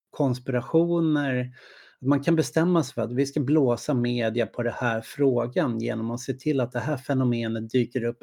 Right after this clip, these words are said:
överallt. Och då kommer media få fnatt, liksom. Man,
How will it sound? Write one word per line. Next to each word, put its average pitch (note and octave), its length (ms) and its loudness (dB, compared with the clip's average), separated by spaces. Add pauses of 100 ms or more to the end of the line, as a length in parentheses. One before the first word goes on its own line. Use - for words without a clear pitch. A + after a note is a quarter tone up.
överallt. A#2+ 800 -2 (520)
Och C3+ 80 0
då C3 160 6
kommer C3 220 2
media A#2 380 0
få - 160 -8
fnatt, - 640 -6
liksom. - 340 -8
Man, B2+ 240 -2